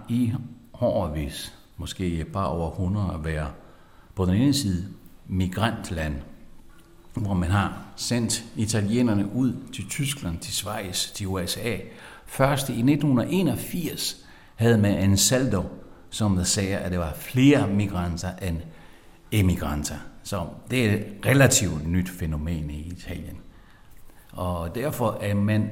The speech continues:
mere tolerant. På den anden side, der er ny udvandring af, af italienere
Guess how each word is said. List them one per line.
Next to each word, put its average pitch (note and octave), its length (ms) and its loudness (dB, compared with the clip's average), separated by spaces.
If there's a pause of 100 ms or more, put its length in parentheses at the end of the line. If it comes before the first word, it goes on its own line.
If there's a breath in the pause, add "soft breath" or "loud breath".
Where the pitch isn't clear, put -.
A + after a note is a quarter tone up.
(100)
mere G#2+ 420 2 (240)
tolerant. D#2 540 -6
På G2+ 80 -4
den A2 100 2
anden E3 200 4
side, C#3 340 2
der A2+ 120 2
er G2 140 4
ny C3 240 2 (160)
udvandring E2+ 680 4 (720 loud breath)
af, G#2+ 260 -2 (280)
af G#2 100 0
italienere G#2+ 800 4